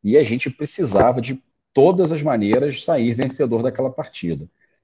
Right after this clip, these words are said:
O, quem cobrou pênalti foi o Alexandre Torres.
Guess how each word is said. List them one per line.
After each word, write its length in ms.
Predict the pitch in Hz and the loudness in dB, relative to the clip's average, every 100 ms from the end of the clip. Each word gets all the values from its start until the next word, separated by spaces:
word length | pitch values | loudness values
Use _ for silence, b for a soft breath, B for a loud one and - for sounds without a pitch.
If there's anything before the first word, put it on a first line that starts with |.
| _ | _
O, 180 | 110 113 | 0 0
quem 200 | 110 156 | 2 2
cobrou 300 | 165 120 131 | 4 4 4
pênalti 300 | - 135 160 | 4 2 2
foi 120 | - 160 | 2 2
o 40 | |
Alexandre 520 | 151 - 165 214 220 | 2 0 0 2 0
Torres. 600 | - 120 110 80 73 - | 2 4 4 2 -6 -14